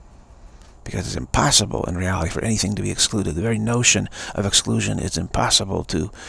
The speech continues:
to be present in any way, shape, or form. So the notion of a, of something being excluded is totally alien to reality.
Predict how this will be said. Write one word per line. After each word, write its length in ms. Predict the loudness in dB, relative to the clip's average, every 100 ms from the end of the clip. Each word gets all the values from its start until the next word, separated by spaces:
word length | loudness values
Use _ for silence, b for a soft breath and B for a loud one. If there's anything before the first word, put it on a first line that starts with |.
| B B B
to 100 | -4
be 120 | -2
present 420 | 0 2 2 0 -2
in 140 | -2
any 320 | 0 2 2
way, 260 | 2 2 0
shape, 300 | 0 0 -2
or 40 |
form. 360 | -4 -4 -2 0
So 160 | 0 0
the 160 | 0
notion 360 | 2 2 2 0
of 120 | -2
a, 80 | -4 -4
of 120 | 0
something 300 | 0 0 -2
being 160 | -2
excluded 500 | -2 -2 0 -2 -2 B B B
is 220 | -2 -2 2
totally 520 | 2 4 2 2 2
alien 300 | 2 0 -2
to 140 | -2
reality. 580 | -2 -2 -2 -4 -6